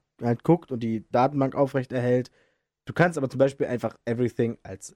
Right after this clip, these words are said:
im Hintergrund laufendes Programm haben oder halt gar nichts machen. Dann muss aber jedes Mal, wenn du Everything zumachst und wieder startest, dann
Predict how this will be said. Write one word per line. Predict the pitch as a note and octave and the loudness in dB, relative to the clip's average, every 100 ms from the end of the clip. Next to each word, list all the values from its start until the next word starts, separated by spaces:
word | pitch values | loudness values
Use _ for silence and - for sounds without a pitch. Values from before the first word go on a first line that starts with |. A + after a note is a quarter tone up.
| _ | _
im | A2+ | -2
Hintergrund | B2 B2 G#2+ G2+ | 0 2 0 0
laufendes | G#2 - G2 | -2 -2 -10
Programm | - F#2 G2 C#3 D#3+ | -12 -8 0 4 6
haben | C#3 B2+ B2+ C3 - _ _ _ _ _ _ | 6 4 2 -4 -10 _ _ _ _ _ _
oder | D3 D3+ | 4 4
halt | C3+ | 4
gar | C#3+ C#3+ E3+ | 4 4 4
nichts | D3+ - | 0 2
machen. | A#2+ F#2+ E2+ - | 2 0 -6 -2
Dann | A#2+ | 2
muss | C#3 C3+ | 2 2
aber | B2 A#2+ | 0 2
jedes | A#2 C#3+ C#3 C3+ | 4 4 4 2
Mal, | C3 C#3 | 4 4
wenn | B2+ | 2
du | |
Everything | B2+ B2+ C3+ A#2+ A#2+ B2+ B2+ _ _ - | 0 -2 -2 -2 -4 -4 -6 _ _ -6
zumachst | D3+ E3+ E3+ D#3+ | -2 2 2 0
und | B2+ | -2
wieder | A#2+ | 0
startest, | A2 C3+ C#3+ D3 D3+ - | 2 4 6 4 2 4
dann | B2+ B2 | 4 2